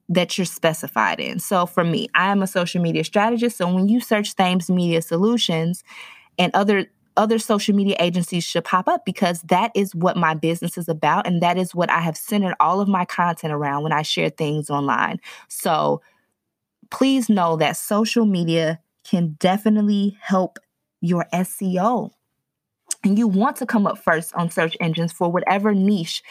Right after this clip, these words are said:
that your business is in. So make sure that whenever you are sharing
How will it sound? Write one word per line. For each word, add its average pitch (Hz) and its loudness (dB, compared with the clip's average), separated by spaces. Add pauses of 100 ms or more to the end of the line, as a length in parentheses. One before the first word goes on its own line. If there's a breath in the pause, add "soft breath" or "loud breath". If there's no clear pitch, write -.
(200 loud breath)
that 175 0
your 190 2
business 175 -2
is 151 -6
in. 151 -4
So 175 -4
make 208 0
sure 214 0
that 190 2
whenever 196 2
you 196 0
are 165 2
sharing 196 -2